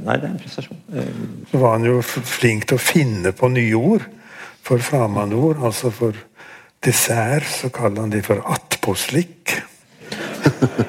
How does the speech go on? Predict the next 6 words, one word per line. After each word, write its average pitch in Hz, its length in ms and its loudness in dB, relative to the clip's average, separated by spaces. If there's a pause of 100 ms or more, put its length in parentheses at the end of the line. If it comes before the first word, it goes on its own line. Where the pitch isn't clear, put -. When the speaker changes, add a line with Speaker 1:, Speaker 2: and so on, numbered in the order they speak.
(1400)
Speaker 2:
Og, 127 320 6
eh, 123 400 4
paradoks, 123 880 2
det 120 140 2
var 120 180 6
tverrdømi. 107 840 2